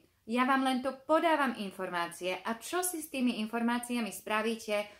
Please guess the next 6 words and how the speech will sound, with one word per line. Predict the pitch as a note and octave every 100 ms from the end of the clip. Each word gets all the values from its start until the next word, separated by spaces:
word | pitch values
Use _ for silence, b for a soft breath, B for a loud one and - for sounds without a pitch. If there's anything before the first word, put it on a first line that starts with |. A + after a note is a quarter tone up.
| B
to | D#4+
je | E4 D4+
absolútne | G#3+ A#3 - A3+ G#3 G#3 F3+
na | D#3+ D3+
vás. | D3+ D#3+ b b b _ _ G#3+
Už | G3+ -